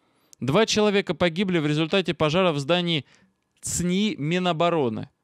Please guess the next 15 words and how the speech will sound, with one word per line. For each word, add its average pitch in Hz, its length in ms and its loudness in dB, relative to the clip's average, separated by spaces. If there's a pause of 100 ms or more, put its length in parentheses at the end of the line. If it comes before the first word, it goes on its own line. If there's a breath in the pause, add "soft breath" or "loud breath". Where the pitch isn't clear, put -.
По 135 80 0
последним 156 560 0
данным, 170 320 2
за 139 120 -2
медицинской 156 500 -2
помощью 170 340 -2
обратился 151 460 -2
двадцать 160 320 -2
один 165 180 -6
человек. 170 480 0 (400 soft breath)
Пожарные 175 460 2
продолжают 156 500 0
бороться 147 380 -2
с 151 100 -4
огнём. 156 420 -4